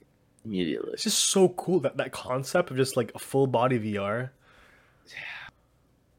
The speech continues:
Speaker 1: Shout out to Amir Kazemi, our friend Amir. He really hated that movie without seeing it, and I hope that he changes his mind.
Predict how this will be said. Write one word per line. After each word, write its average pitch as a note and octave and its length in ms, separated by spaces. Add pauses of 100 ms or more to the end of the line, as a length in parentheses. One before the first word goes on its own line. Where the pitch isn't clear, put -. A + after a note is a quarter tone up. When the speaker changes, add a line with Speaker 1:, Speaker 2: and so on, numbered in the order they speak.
(160)
Speaker 1:
Shout C3 200
out D#3 140
to D#3+ 80
Amir A2+ 360
Kazemi, G#2+ 520
our G#2+ 100
friend A2+ 160
Amir. G2+ 300
He B2 160
really B2 320
hated G#2+ 300
that G#2+ 160
movie B2 260
without G2 280
seeing G#2+ 300
it, B2+ 260
and F#2+ 260
I F2 100
hope B2 220
that G2 120
he E2 140
changes F2+ 360
his F2 160
mind. F2+ 280